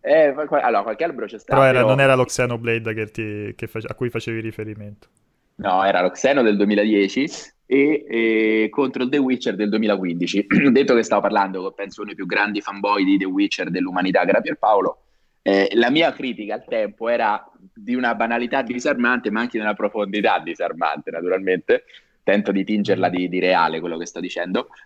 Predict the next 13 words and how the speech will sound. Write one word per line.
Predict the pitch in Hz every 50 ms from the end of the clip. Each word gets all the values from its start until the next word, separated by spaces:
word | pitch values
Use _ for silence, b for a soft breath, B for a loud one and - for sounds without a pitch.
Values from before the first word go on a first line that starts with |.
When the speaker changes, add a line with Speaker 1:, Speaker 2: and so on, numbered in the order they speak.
| b
Speaker 1:
perché, | b - 110 - - - 110 98 92 87 78 - _ _ _ _ _ - - 76 - _ _ _
eh, | - 87 78 - - 87 82 - _ _ _ _ _ _ _ -
il, | 120 117 117 117 113 110 107 -
il, | - 127 117 120 123 127
l'albero | 131 147 165 175 165 151 151 131 123
di | 113 120
The | 113 120
Witcher | 123 127 151 170 175 165 - 139 113 110
è | 117 123
un | 120 113 110 110
bellissimo | 104 107 107 107 117 117 - - - 110 107 - 101
albero | 98 98 101 98 92 95 95 92 90
normale | 92 90 85 87 85 80 71 64 62 - 69 67 - -